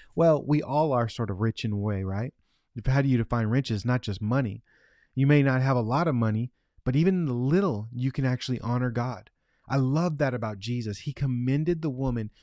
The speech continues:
who only gave two mites or two pennies because it was a sacrifice unto the Lord. It's not about, uh, giving a million dollars a year. No, it's about just being consistent,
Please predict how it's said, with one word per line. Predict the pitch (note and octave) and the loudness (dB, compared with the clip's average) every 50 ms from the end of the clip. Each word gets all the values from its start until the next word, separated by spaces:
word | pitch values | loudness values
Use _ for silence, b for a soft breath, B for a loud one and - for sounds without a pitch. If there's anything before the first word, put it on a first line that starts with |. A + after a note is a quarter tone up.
| b | b
who | - - C#3+ E3 | -2 0 2 2
only | F3 F#3 F#3 F3+ | 2 2 0 -2
gave | D#3+ D#3+ C#3+ B2 | -2 -2 -4 -4
two | - - - E3+ E3+ | -6 -8 -6 -4 -4
mites | D#3+ D3 C#3 B2+ A2+ - A#2 | -2 -2 -2 -4 -4 -4 -6
or | |
two | G#2+ - - - F3 | -8 -6 -6 -6 -2
pennies | - - D#3+ D#3+ D3 B2 A2 G#2 - | 2 2 4 4 4 2 2 0 -2
because | - B2+ - C#3+ C3+ B2 B B B B B B _ | -4 0 2 2 2 2 B B B B B B _
it | - D3 | 0 2
was | C3+ C#3 C#3 B2 | 2 2 0 -2
a | B2 A2+ | -2 -4
sacrifice | - - - - D#3+ D#3+ E3 - - E3 - - D#3+ D#3 D3+ - - | -4 -4 -4 -4 -4 -4 -4 -6 -8 -8 -6 -2 -2 -2 -2 -4 -4
unto | - C3+ C#3+ C#3 - - B2+ | -4 -4 -4 -4 -6 -6 -4
the | A#2+ | -2
Lord. | A#2 G#2+ A2+ A2 G#2 G2 - - b b b b b - | -2 -2 -2 -2 -4 -6 -8 -12 b b b b b -6
It's | D3+ C#3+ - - | -6 -4 -2 0
not | C#3+ C#3+ D3+ D#3 F3 F#3+ | 0 2 2 0 0 -2
about, | F3+ C#3+ D3 D3 C#3+ C3+ - b b b b b - | -2 -2 -2 -2 -2 -2 -4 b b b b b -14
uh, | G#2 G#2 - E2 G2 G2+ G#2+ | -14 -12 -12 -12 -14 -14 -4
giving | A2+ C3+ D3+ C#3+ D#3+ D3 | -2 0 0 2 0 0
a | B2+ A2+ | 0 -2
million | A2+ A2+ B2 C#3 D3+ D3+ C#3+ C#3 C3+ | 0 0 2 2 2 2 0 0 0
dollars | C3+ B2 B2+ B2+ B2 B2 G#2+ | 0 0 2 2 2 0 0
a | A#2 A2 | 0 0
year. | G#2+ A2+ B2 A#2 G#2 F#2 G2 b b b b b | 0 0 0 0 0 -2 -4 b b b b b
No, | - D#3+ E3 D3+ | 0 2 2 2
it's | C3 - - | 2 0 -2
about | C#3+ A#2+ C#3 C#3+ C#3 A2+ - | -2 -2 -2 -4 -6 -8 -8
just | - C#3+ C3 A#2+ - _ _ - | -6 -6 -6 -8 -10 _ _ -12
being | - C3 C#3 C#3+ C#3+ | -8 -6 -6 -6 -6
consistent, | - - A#2+ A2 - - - - - D3+ D#3 - - - - B2 G#2+ G2 | -6 -8 -8 -8 -8 -12 -14 -6 -4 -2 -2 -2 -4 -6 -6 -6 -6 -6